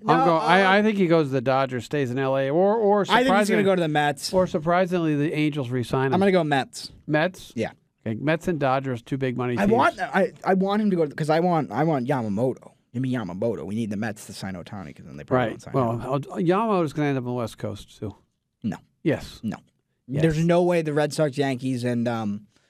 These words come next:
Speaker 1: Mets let him go to the West Coast. No way. Those
Speaker 2: Okay,
Speaker 1: three
Speaker 2: we'll
Speaker 1: teams
Speaker 2: see
Speaker 1: all
Speaker 2: then.
Speaker 1: need him. Uh, no way. There's no way. No way.
Speaker 2: Okay, and then the other one I think you brought up s-, is, um, uh, Gl-, Glasnow, your boy.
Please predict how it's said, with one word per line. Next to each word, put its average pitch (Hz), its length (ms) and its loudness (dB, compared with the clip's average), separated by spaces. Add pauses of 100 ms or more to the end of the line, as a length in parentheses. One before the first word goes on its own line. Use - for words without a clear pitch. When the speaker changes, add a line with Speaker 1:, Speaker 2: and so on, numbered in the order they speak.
(160)
Speaker 1:
Mets 117 340 -4
let 110 140 -2
him 107 120 -6
go 101 120 -6
to 90 60 -6
the 90 80 -8
West 92 200 -8
Coast. 98 240 -10
No 120 140 -4
way. 98 260 -4
Those 127 140 0
Speaker 2:
Okay, 185 120 0
Speaker 1:
three 147 140 2
Speaker 2:
we'll 160 100 0
Speaker 1:
teams 135 140 0
Speaker 2:
see 127 40 0
Speaker 1:
all 123 100 2
Speaker 2:
then. 120 100 2
Speaker 1:
need 127 140 0
him. 120 300 -4 (380)
Uh, 120 320 -2
no 123 160 -2
way. 98 240 -6 (120)
There's 120 140 -6
no 151 120 2
way. 170 280 -2 (960)
No 104 120 -2
way. 90 200 -8 (160)
Speaker 2:
Okay, 127 280 -2
and 139 100 -2
then 151 120 0
the 170 100 2
other 196 200 2
one 170 140 0
I 147 60 -4
think 151 240 0
you 143 60 -2
brought 143 240 0
up 135 140 -2
s-, - 260 -20
is, 143 320 -2
um, 127 340 -2 (640)
uh, 123 200 -2 (180)
Gl-, 208 160 -2 (160)
Glasnow, 170 440 2
your 135 120 2
boy. 156 400 2